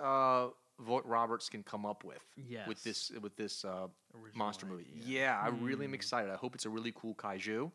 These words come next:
Speaker 2: Me too.
Speaker 1: And I'm super, this really got my attention. I was like, "Ooh, what? Wait, wait, what?
Speaker 2: <laughs>
Speaker 1: Kaiju movie? Yes, please." And since I liked his Kong Skull Island, I was all, I was like, "Ooh, I, I can't wait to learn more."
Speaker 2: Yeah.
Speaker 1: So this should be pretty interesting.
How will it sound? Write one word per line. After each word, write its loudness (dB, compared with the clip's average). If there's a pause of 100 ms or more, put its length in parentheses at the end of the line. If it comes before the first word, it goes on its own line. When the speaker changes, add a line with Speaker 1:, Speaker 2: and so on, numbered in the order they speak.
Speaker 2:
Me -16 (140)
too. -16
Speaker 1:
And -2
I'm 0
super, 0 (100)
this 2
really 4
got 8
my 6
attention. -2
I -4
was -8
like, -6
"Ooh, 0
what? -4
Wait, -2
wait, -6
what? 2 (240)
Speaker 2:
<laughs> -12
Speaker 1:
Kaiju 2
movie? -2
Yes, -2
please." 0 (340)
And -16
since -8
I 4
liked 2
his -6
Kong -4
Skull -4
Island, 0
I 4
was 0
all, -2
I -6
was -6
like, -16
"Ooh, -2 (100)
I, -8
I -8 (540)
can't 0
wait 2
to -4
learn -2
more." 0
Speaker 2:
Yeah. -8 (260)
Speaker 1:
So -6
this 4
should 2
be 0
pretty 6
interesting. 0